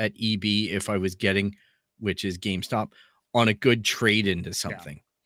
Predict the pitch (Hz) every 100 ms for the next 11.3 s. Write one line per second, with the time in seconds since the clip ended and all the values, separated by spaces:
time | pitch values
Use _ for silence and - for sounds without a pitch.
0 | _ _ - 131 120 131 139 156 151 127
1 | 120 110 120 - 120 101 101 - 131 104
2 | - 98 95 123 120 110 107 90 110 98
3 | - _ _ _ - - 101 85 120 -
4 | - - 95 95 - 117 110 - 92 85
5 | - 107 95 95 98 107 110 92 92 95
6 | 104 101 104 95 101 92 - - 139 -
7 | - _ _ - - _ 117 123 139 135
8 | 117 160 190 135 113 135 135 131 107 101
9 | 95 98 98 98 104 135 127 - - _
10 | _ _ _ _ - 135 120 - - 151
11 | 151 139 -